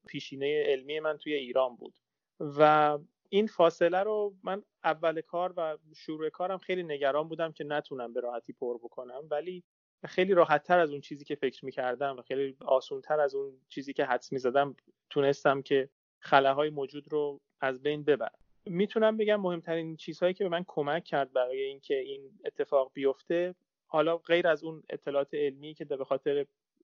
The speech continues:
نوع مدرکی که تو ایران گرفته بودم داشتم، یه سری توانمندی‌های بین رشته‌ای بود شاید. اینکه شما می‌تونم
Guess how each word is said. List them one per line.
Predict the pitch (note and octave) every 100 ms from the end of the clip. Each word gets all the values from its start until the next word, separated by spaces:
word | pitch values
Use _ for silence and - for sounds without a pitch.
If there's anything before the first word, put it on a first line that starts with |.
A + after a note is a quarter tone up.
| -
نوع | D3 C#3+ D3
مدرکی | C#3 C3 C3+ C#3+ _
که | C3+
تو | -
ایران | C3 B2+ C3
گرفته | B2+ C3 C#3
بودم | C3 C3 C3
داشتم، | C3 C3+ - D3+ F#3+ A#3 _ _ _ _
یه | F3 G#3+
سری | B3 A#3+
توانمندی‌های | G#3+ F3 E3+ E3 D#3+ E3 D#3+ G3 A3+
بین | F3 D#3+
رشته‌ای | D3+ D3 - D#3 F3
بود | D3+ A#2
شاید. | - A2+ A2 -
اینکه | D3+ D#3+ F3
شما | - D3 D3 E3 D#3+
می‌تونم | D#3 D#3+ D#3+ D#3